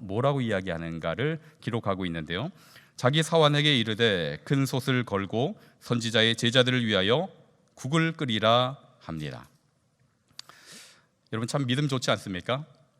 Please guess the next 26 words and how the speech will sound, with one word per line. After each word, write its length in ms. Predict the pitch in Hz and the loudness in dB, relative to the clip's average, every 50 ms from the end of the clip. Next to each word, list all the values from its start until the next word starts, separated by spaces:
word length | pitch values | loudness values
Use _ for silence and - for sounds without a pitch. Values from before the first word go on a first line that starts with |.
| _ _ _ - | _ _ _ -12
흉년이 380 | - - 139 127 127 131 135 131 | -4 -2 0 0 0 0 0 -2
들어서 300 | 123 110 104 92 - 110 | -2 -2 -2 -2 -4 -4
먹을 240 | 92 98 110 123 117 | -4 -4 -4 -4 -4
것이 240 | - 113 - - 131 | -4 -4 -4 -4 -6
없습니다. 500 | 95 - - 101 90 76 69 65 64 - _ _ _ _ _ _ _ _ _ _ _ - | -8 -8 -8 -10 -8 -8 -8 -10 -14 -16 _ _ _ _ _ _ _ _ _ _ _ -4
농사를 360 | - 131 147 143 151 147 151 139 | -2 0 2 4 4 4 4 2
짓는 300 | - 147 139 147 147 147 | 2 2 2 2 2 2
이도 180 | 135 120 127 123 | 0 0 0 0
먹을 220 | 107 113 123 127 | 0 0 -2 0
것이 240 | 117 127 113 - 131 | 0 0 -2 0 0
없는데 560 | 113 98 95 90 90 87 82 92 85 78 76 76 | -2 -2 -4 -6 -6 -6 -6 -4 -4 -4 -6 -4
외곽 360 | 90 107 117 117 131 123 - | -4 -2 0 2 0 0 0
변두리에 480 | - 117 110 117 113 131 131 131 110 98 | -2 -6 -4 -4 -2 -2 0 0 0 0
있는 420 | 90 87 87 107 117 117 117 123 123 _ _ | -2 -4 -4 -6 -6 -6 -6 -10 -12 _ _
선지 320 | - - - 139 143 139 147 | -14 -6 -4 -4 -4 -4 -4
동산에 600 | 139 120 101 92 107 98 98 101 98 98 98 98 - | -4 -4 -6 -4 -4 -4 -4 -2 -4 -4 -6 -8 -12
먹을 340 | - 95 90 101 131 135 139 | -12 -10 -6 -4 -2 -2 -4
것이 240 | 139 143 120 - 170 | -4 -6 -6 -6 -6
어디 160 | 139 120 110 101 | -6 -6 -6 -6
있겠습니까? 640 | - - 82 - - - 73 71 - - 62 64 - _ _ _ _ _ - | -6 -8 -10 -10 -10 -12 -12 -12 -12 -12 -14 -14 -16 _ _ _ _ _ -14
누가 580 | - 110 120 135 147 139 127 104 87 76 78 80 - | -10 -4 0 2 4 4 4 2 -2 -6 -8 -10 -6
그들에게 480 | - 120 131 135 123 113 117 113 107 | -4 -2 0 0 0 2 0 0 0
먹을 320 | 95 85 107 120 135 131 123 | 0 -2 -4 -2 -2 -4 -2
것을 460 | - 117 101 - 117 120 127 135 151 - | -4 -6 -4 -4 -4 -6 -6 -6 -10 -12
가져다 680 | - - 101 110 123 117 117 101 92 82 71 65 69 - | -12 -8 -4 -4 -2 0 0 0 0 0 -4 -8 -12 -14
주겠습니까? 720 | - - 101 98 90 - - 87 80 73 - - 65 - | -10 -6 -4 -4 -4 -6 -8 -10 -10 -10 -10 -12 -16 -16